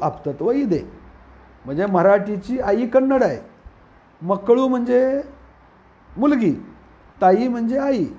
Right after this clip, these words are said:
मराठी कन्नड मत्तो मराठी भाषा इले ताई मक्कळु आपतत्व इदे. आपतत्व म्हणजे नातेवाईक,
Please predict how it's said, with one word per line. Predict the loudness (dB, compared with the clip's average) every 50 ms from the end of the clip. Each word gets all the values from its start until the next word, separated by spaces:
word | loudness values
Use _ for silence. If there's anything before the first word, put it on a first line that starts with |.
| -12 -8
मराठी | -4 -2 0 2 2 0 0 -4 -8 -8 -8 -10 -12 -16 -20 -20 -20 -20 -18 -6 -2
कन्नड | -2 -2 0 0 0 2 2 2 2 0 -2 -4 -6 -10 -16 -20 -20 -20 -20 -20 -20 -20 -16 -6
मत्तो | 0 0 0 0 0 -6 -10 -6 -2 -2 0 0 0 0 -2 -4 -6 -12 -20 -20 _ _ _ _ _ _ _ -8 -4
मराठी | 0 2 4 6 4 4 2 0 -4 -6 -6 -6 -4
भाषा | -4 -4 -4 -2 -4 -4 -6 -4 -2 -2 0
इले | 0 0 0 0 0 2 2 2 4 4 2 0 0 -4 -12 -18 -20 -20 -20 -20 -20 -8 0 2
ताई | 4 6 6 4 4 2 0
मक्कळु | 0 0 -2 -2 -2 -2 -2 0 2 2 2 2 0 0
आपतत्व | 0 0 0 -2 -6 -4 -4 -4 -4 -2 -2
इदे. | 0 0 0 0 0
आपतत्व | -2 -4 -6 -8 -6 -6 -4 -4 -4 -4
म्हणजे | -4 -4 -2 -2
नातेवाईक, | -2 -2 0 0 2 2 2 2 0